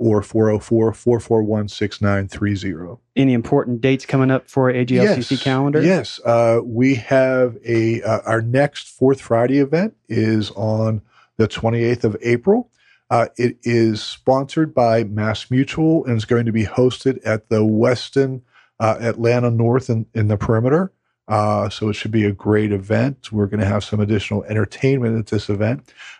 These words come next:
Speaker 1: Uh, it's five thirty to seven thirty on the twenty-eighth. So, uh, you know, please come by and see us.
Speaker 2: Awesome.
Speaker 1: Uh, the other thing that I just wanna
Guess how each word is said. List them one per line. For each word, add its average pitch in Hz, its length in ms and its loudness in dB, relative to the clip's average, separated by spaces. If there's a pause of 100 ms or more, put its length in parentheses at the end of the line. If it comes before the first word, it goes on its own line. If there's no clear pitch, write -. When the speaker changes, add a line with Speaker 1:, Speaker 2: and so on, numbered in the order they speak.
Speaker 1:
Uh, 104 260 0
it's - 160 -8
five 113 280 0
thirty 117 180 0
to 107 100 2
seven 117 360 0
thirty 120 420 0
on 110 280 0
the 113 180 0
twenty-eighth. 120 540 -2
So, 98 380 -4
uh, 92 220 -6
you 110 80 -6
know, 95 80 -2
please 104 360 -4 (220)
come 98 200 -2
by 95 180 -2
and 95 100 -10
see 110 200 -4
us. - 300 -10 (420)
Speaker 2:
Awesome. 160 600 0 (480)
Speaker 1:
Uh, 113 120 0
the 117 180 2
other 143 140 4
thing 120 380 -2
that 113 200 2
I 107 60 -4
just 107 260 -6
wanna 107 300 0